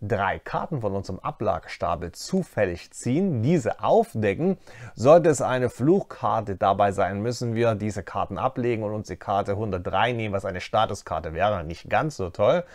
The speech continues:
Sollte da keine Fluchkarte dabei sein, dürften wir alle Karten mit Stealth oder Vigilance in unser Aktionsdeck zurückmischen. Das wäre natürlich eine coole Sache. Und dann hole ich mal unser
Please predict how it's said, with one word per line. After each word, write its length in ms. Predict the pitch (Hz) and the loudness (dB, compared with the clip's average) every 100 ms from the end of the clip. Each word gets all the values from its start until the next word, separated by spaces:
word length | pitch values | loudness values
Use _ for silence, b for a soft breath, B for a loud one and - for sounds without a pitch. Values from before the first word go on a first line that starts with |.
| B B B B | B B B B
Sollte 480 | 92 95 120 123 98 | -8 2 6 6 4
da 140 | 80 | -2
keine 400 | - 147 214 208 | -2 -2 0 -2
Fluchkarte 580 | - 123 - - 92 92 | -2 -4 -4 -4 -4 -2
dabei 380 | 87 87 76 80 | -2 0 -2 -2
sein, 280 | 90 90 87 | -4 -4 0
dürften 400 | 104 95 - 87 | 0 0 -4 -4
wir 220 | 87 - | -2 0
alle 220 | 147 202 | 0 0
Karten 400 | - 175 175 160 | 0 0 2 2
mit 180 | 139 - | 0 -2
Stealth 500 | - 120 117 143 - | -4 2 4 2 -2
oder 300 | 113 101 90 | -4 -2 -2
Vigilance 560 | 90 151 113 98 98 | -4 -6 -4 -4 -4
in 60 | 110 | -4
unser 220 | 117 120 | -2 0
Aktionsdeck 760 | 113 - 135 196 - 117 101 - | -2 0 0 2 0 -2 -4 -6
zurückmischen. 600 | 98 90 - 85 - - | -6 -6 -6 -10 -10 -8
Das 360 | 85 - - - | -8 -6 -8 -4
wäre 160 | 127 | -4
natürlich 440 | 180 180 190 170 120 | -4 -4 -4 -4 -6
eine 240 | 147 131 | -4 -6
coole 320 | - 202 190 | -4 -2 -2
Sache. 240 | 95 98 101 | -2 -4 -6
Und 100 | 101 | -6
dann 160 | 90 | -6
hole 160 | 120 165 | -4 -6
ich 140 | - | -4
mal 80 | 143 | -2
unser 340 | 131 117 113 | 0 4 4